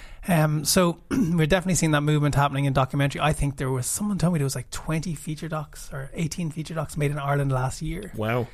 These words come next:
Speaker 1: And, and the quality is going up. Like, I was a judge on an awards panel for a, a feature documentary thing that I didn't have any myself that time. But, uh,
Speaker 2: That's only fair if you're
Speaker 1: yeah,
Speaker 2: a judge.
Speaker 1: yeah, I probably shouldn't be allowed.
Speaker 2: <laughs>
Speaker 1: But, uh, and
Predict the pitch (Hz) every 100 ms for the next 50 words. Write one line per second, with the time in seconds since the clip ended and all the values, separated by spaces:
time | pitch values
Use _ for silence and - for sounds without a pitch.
0 | - - 165 151 156 - 160 - - 180
1 | 208 175 139 139 143 139 139 143 143 135
2 | - - - - 285 143 180 175 170 151
3 | 143 143 156 175 - 139 135 135 - -
4 | - - - - - - - - 151 151
5 | 147 - - - 175 165 147 - 151 139
6 | 131 147 135 147 - 139 135 131 131 131
7 | 131 - - 135 131 135 160 160 - -
8 | - 185 170 165 160 - 151 151 175 147
9 | 151 139 120 - 202 208 156 - 208 202
10 | 226 160 208 196 180 165 151 143 220 -
11 | 165 185 170 156 - - - - - 175
12 | 156 151 -